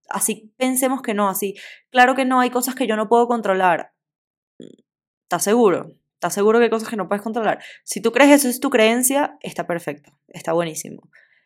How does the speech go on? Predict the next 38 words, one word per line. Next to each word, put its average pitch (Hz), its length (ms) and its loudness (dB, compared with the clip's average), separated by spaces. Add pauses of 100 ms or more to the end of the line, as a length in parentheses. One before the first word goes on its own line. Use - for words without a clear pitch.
(320)
En 208 140 -2
mi 208 120 -2
caso, 226 440 6
no 202 220 -4
es 196 100 -4
mi 220 140 -2
creencia, 202 520 0
yo 180 140 -4
sí 180 140 -8
creo 196 200 -2
que 196 120 -6
todo 170 200 -2
lo 185 120 -2
controlamos 165 540 -8
nosotros 180 580 -6
y 165 140 -10
todo 160 240 -2
lo 175 120 -2
estamos 160 720 -10
manifestando 170 640 -10
nosotros 180 500 -6
y 190 140 -8
creando 151 300 -6
nosotros 156 500 -12
en 170 120 -10
nuestra - 260 -10
vida. - 300 -14 (300)
Otra 320 520 2 (140)
pregunta 165 840 -2
que 175 80 -6
hicieron 165 600 -2
era 175 360 0
que 190 60 -4
habláramos 165 380 2
un 170 80 -8
poquito 165 260 -8
del 170 180 -4
tiempo, 196 540 -2